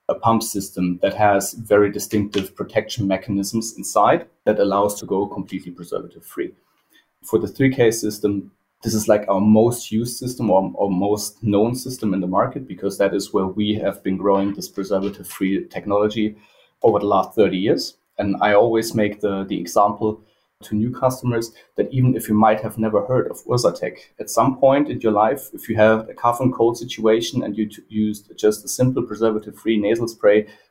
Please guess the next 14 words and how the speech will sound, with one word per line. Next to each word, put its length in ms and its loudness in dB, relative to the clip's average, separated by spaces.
be 120 6
it 120 2
a 120 -12
simple 540 0
na-, 280 2
sea 200 -4
salt 300 2
nasal 260 0
spray 300 2
for 120 -6
cleansing 440 -2
out 180 0
your 100 -2
nose, 320 -2